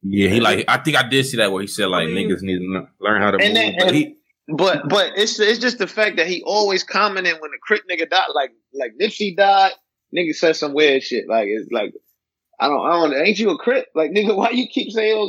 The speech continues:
Speaker 3: this weird shit?
Speaker 1: Well, his, his,
Speaker 3: Like,
Speaker 1: his, his gang don't get along with Nipsey, you know. He from school,
Speaker 2: Yeah,
Speaker 1: though.
Speaker 3: I know, I know,
Speaker 2: yeah,
Speaker 3: I, I know
Speaker 2: yeah,
Speaker 3: that
Speaker 2: yeah,
Speaker 3: much,
Speaker 2: that's
Speaker 3: but
Speaker 2: it.
Speaker 1: But I don't
Speaker 3: I'm
Speaker 1: think, no,
Speaker 3: saying that
Speaker 1: Blueface
Speaker 3: now
Speaker 1: didn't comment on Nip-, on Nipsey dying, so people was like, "Yo, why he not commenting?" But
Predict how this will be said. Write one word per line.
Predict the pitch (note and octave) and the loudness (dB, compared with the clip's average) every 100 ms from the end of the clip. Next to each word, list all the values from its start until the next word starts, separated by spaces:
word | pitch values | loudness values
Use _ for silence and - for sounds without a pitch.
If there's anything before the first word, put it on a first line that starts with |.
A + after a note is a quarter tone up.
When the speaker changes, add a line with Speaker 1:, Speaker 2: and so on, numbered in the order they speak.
| F3+ | -4
Speaker 3:
this | |
weird | E3 A3 G#3 | -2 0 -2
shit? | - | 0
Speaker 1:
Well, | F#2+ G2 | 2 2
his, | A2+ B2+ A2 | 2 0 0
his, | B2+ A2+ | -2 0
Speaker 3:
Like, | G#2+ | 0
Speaker 1:
his, | A#2 A#2 | 0 0
his | A2+ B2+ | -2 -2
gang | A2+ G#2+ G#2+ | -2 0 0
don't | F#2+ G2 | 2 0
get | F#2 | 2
along | F#2 F#2+ G2+ | 2 4 2
with | F#2 | 2
Nipsey, | F2 E2 - | 0 -2 -4
you | E2 | -6
know. | E2+ | -6
He | F2+ G2+ | -8 -6
from | F#2 | -6
school, | - F2+ F#2+ | -4 -2 2
Speaker 2:
Yeah, | C3 | 2
Speaker 1:
though. | - | 2
Speaker 3:
I | G#3+ | 2
know, | G#3 | 2
I | - | 2
know, | - G#3+ | 0 0
Speaker 2:
yeah, | G3+ | 0
Speaker 3:
I, | |
I | A3 G3+ - | 0 0 0
know | C4 | 0
Speaker 2:
yeah, | G3 | 0
Speaker 3:
that | B3 A#3+ | 0 0
Speaker 2:
yeah, | |
Speaker 3:
much, | F3 E3 | -2 -8
Speaker 2:
that's | E3 | -4
Speaker 3:
but | E3 | -2
Speaker 2:
it. | |
Speaker 1:
But | G#3+ | 2
I | C#3 | 2
don't | F3+ | 2
Speaker 3:
I'm | F#3 | 2
Speaker 1:
think, | F3+ | 0
no, | D3+ | 2
Speaker 3:
saying | C3+ C#3 | 2 0
that | |
Speaker 1:
Blueface | F#3+ G3+ | 0 0
Speaker 3:
now | C#3 | 0
Speaker 1:
didn't | D3+ C3 | 2 0
comment | D3 F3 D#3+ C3+ | 0 2 2 2
on | A#2+ G#2+ | 4 2
Nip-, | A2 | 0
on | - G2 G#2 | -2 0 2
Nipsey | G2+ G2+ F2+ | 0 -2 0
dying, | G2 F#2 | 2 2
so | F2+ F#2+ | 0 -4
people | - C#3 A#2 | -2 -2 0
was | F#2+ | 2
like, | F2+ | 2
"Yo, | C3+ | 2
why | A2+ D3+ | 2 2
he | D#3 | 2
not | D#3 C3 | 0 0
commenting?" | D#3 F#3 E3 F2+ D#2 C#2+ | 0 0 2 0 -2 -6
But | E2+ C2 | -6 -6